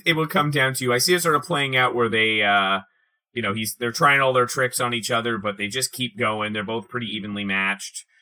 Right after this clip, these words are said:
They're kinda offsetting each other's tricks pretty well. And it just comes down to, like, a close-up thing. Cap's got the shield, so he's sort of on the defensive. And eventually, like, you know, they're, they're going at it really, really closely. And maybe just Black Panther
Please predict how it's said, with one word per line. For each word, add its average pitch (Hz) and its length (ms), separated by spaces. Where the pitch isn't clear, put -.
They're 110 120
kinda 123 220
offsetting 120 500
each 101 120
other's 101 220
tricks 110 260
pretty 113 300
well. 95 460
And 160 80
it 165 60
just 208 180
comes 175 180
down 156 200
to, 135 40
like, 123 220
a 98 40
close-up 131 600
thing. 120 260
Cap's 123 340
got 123 180
the 104 60
shield, 127 440
so 117 100
he's 110 220
sort 117 160
of 104 80
on 107 100
the 104 80
defensive. 120 720
And 143 80
eventually, 165 580
like, 120 320
you 123 140
know, 92 120
they're, 104 240
they're 120 200
going 143 400
at 131 140
it 123 60
really, 120 460
really 104 220
closely. 98 680
And 120 120
maybe 151 240
just 131 280
Black 143 260
Panther 123 340